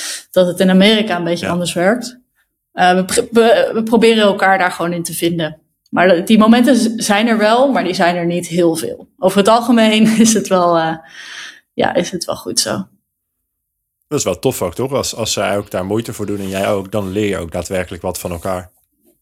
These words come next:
Speaker 1: Dat denk ik ook, ja. Ja. Ja, zeker. En ik probeer ook wel echt steeds meer, weet je, een beetje p-, mijn begrip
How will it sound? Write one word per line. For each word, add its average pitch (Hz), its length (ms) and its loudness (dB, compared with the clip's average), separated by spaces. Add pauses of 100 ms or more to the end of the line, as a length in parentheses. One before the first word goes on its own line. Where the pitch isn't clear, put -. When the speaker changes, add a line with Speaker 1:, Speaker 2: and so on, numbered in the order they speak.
(1700)
Speaker 1:
Dat 247 200 4
denk 240 180 2
ik 226 160 -2
ook, 220 200 2
ja. 180 380 -2
Ja. 226 360 2 (640)
Ja, - 400 2
zeker. 190 600 -2 (440)
En 226 140 2
ik 226 100 2
probeer 220 340 4
ook 214 180 2
wel 214 200 4
echt 208 200 -2
steeds - 580 0
meer, 196 360 2
weet 190 160 -4
je, 240 100 2 (680)
een - 100 0
beetje 190 380 0 (280)
p-, 190 220 -6
mijn 196 220 6
begrip 208 460 2